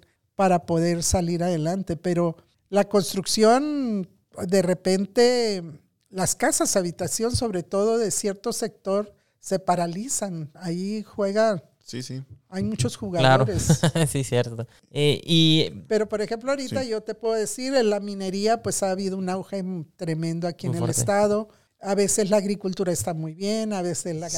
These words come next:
Speaker 1: ganadería
Speaker 2: sí.
Speaker 1: está muy bien, a veces no.
Speaker 2: Claro.
Speaker 1: Ahorita es, es, en tiempos de sequía, pues, el ganadero está paralizado.
Speaker 3: Ujú.
Speaker 1: Ay, tiene uno que estar viendo todo. Esa es otra cosa que uno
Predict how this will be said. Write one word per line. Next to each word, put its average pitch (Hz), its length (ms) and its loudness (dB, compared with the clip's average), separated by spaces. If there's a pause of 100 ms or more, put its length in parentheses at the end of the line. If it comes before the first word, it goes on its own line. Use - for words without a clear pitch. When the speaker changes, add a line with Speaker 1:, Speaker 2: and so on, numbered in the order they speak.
Speaker 1:
ganadería 170 380 -4
Speaker 2:
sí. 175 60 -6
Speaker 1:
está 160 220 -8
muy 160 180 -14
bien, 220 380 0
a 202 80 0
veces 170 440 0
no. 226 460 2
Speaker 2:
Claro. 113 340 -2 (120)
Speaker 1:
Ahorita 190 260 0
es, - 140 -4
es, 208 320 -2
en 196 280 -4
tiempos 220 360 -2
de 269 80 0
sequía, 220 420 0
pues, 247 180 -2
el 196 120 -2
ganadero 180 440 0
está 175 600 -4
paralizado. 202 840 0
Speaker 3:
Ujú. 113 380 -4 (400)
Speaker 1:
Ay, 208 380 -8 (100)
tiene 262 220 0
uno 320 220 -2
que 339 100 -4
estar 311 480 2
viendo 269 360 2
todo. 247 380 6
Esa 240 280 0
es 311 140 -8
otra 349 260 -4
cosa 302 340 0
que 214 280 0
uno 262 540 -4